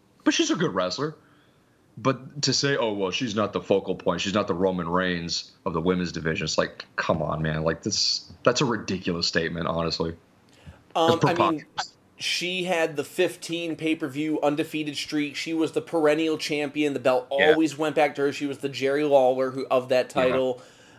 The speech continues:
Speaker 1: Yeah.
Speaker 2: Um, we go on for, for, for
Speaker 1: Yeah,
Speaker 2: days
Speaker 1: I mean,
Speaker 2: about it.
Speaker 1: she,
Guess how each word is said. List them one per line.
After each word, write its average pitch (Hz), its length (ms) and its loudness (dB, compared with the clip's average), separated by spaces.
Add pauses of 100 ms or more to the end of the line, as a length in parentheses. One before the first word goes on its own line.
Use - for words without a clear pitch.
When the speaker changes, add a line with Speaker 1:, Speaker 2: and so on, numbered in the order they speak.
(140)
Speaker 1:
Yeah. 131 300 6
Speaker 2:
Um, 127 200 -4 (120)
we 180 200 -2
go 175 120 4
on 156 140 2
for, 131 380 0
for, 123 480 -2
for - 220 -8
Speaker 1:
Yeah, 175 120 4
Speaker 2:
days 98 160 2
Speaker 1:
I 90 80 0
mean, 107 80 -2
Speaker 2:
about 107 140 4
it. 170 180 2
Speaker 1:
she, 160 760 -4